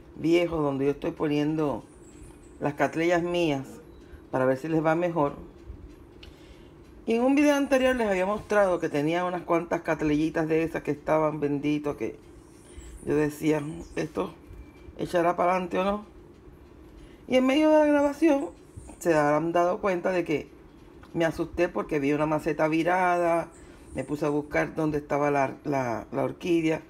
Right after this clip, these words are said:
que estaba en esa maceta y resultó que estaba caída por completo sobre la tierra al fondo del estante.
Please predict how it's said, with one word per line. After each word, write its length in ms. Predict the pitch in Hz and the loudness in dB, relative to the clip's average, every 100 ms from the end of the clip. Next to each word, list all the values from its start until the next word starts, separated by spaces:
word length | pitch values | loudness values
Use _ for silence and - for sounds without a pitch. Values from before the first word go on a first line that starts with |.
| - - - - | -20 -20 -20 -16
que 60 | - | -14
estaba 280 | - 143 147 | -4 -2 0
en 60 | |
esa 120 | 151 170 | 0 -2
maceta 420 | 175 175 175 180 | -2 0 -2 -2
y 20 | |
resultó 380 | 156 147 147 160 | -4 -6 -4 -6
que 60 | |
estaba 380 | 170 - 170 190 - - - - - - - - - | -2 2 2 0 -8 -20 -20 -20 -20 -20 -20 -20 -10
caída 380 | - 156 160 180 | 0 2 4 2
por 160 | 185 185 | -2 -4
completo 720 | 202 196 190 175 165 - - - | -4 -4 0 0 0 -6 -8 -8
sobre 300 | - 151 151 | -2 0 2
la 160 | 160 160 | 0 -2
tierra 480 | 175 160 151 156 - | 0 0 0 -4 -4
al 140 | 160 143 | -4 -4
fondo 360 | - 143 143 | -2 -2 0
del 120 | 143 143 | 0 -2
estante. 640 | 151 - 233 202 - - | -2 0 0 -2 -6 -10